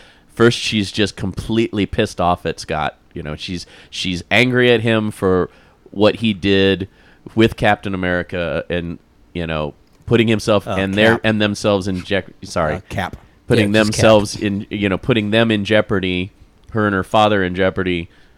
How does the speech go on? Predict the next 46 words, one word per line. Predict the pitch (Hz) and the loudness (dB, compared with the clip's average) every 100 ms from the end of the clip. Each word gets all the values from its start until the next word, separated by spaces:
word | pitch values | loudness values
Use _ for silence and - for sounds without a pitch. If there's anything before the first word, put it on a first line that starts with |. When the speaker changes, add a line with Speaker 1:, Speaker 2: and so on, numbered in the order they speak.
| _ - | _ -2
Speaker 1:
while | 90 95 | 0 0
he's | 95 95 | -2 0
off | 95 - | 0 0
gallivanting, | 95 95 87 92 - 92 | 0 0 0 -2 -4 -4
doing | 90 90 87 | -2 0 0
whatever. | 90 90 87 90 - | 0 2 2 -2 0
And | 95 92 | -2 0
then | 90 87 - _ _ _ _ _ | -2 -2 -8 _ _ _ _ _
when | 92 | -10
he | 98 | -8
comes | - 101 90 | -6 -6 -4
back, | - 107 104 101 - - | 0 2 2 0 -6 -12
you | 92 87 | -6 -4
know, | 82 82 - _ _ _ _ | -2 -4 -6 _ _ _ _
he | - - | -14 0
tries | 98 92 | 2 2
to | 95 | -2
explain | - 98 95 | -6 -4 -2
himself, | 87 - 90 87 | -2 -2 -2 -4
but | - | -8
she's | 92 90 | -6 -4
not | 92 - | -2 -2
ready | 87 87 | -2 -2
to | 80 | -6
hear | 76 90 85 | -6 -4 -2
it. | 85 - | -4 -6
But | 90 | -8
then | 92 85 85 80 - - - - _ | -4 -4 -6 -12 -20 -20 -20 -20 _
softens | - 147 131 - 120 117 | 0 6 6 6 0 4
up | 123 120 | 4 6
over | 110 101 | 4 2
time, | - 107 104 101 | -2 0 0 2
going, | 98 95 101 | 2 2 0
"You | 120 | 2
know | 131 127 | 4 4
what? | 127 123 - _ | 4 4 0 _
You | 98 | -4
know, | 98 92 | -2 0
here | 113 117 | 0 0
was | 107 | -2
somebody | 113 107 104 98 | -2 -2 0 0
that | 92 | 0
I | 92 | 0
did | 85 113 113 | 0 0 0
care | 117 110 | 0 2
about, | 104 101 101 95 | 4 4 4 2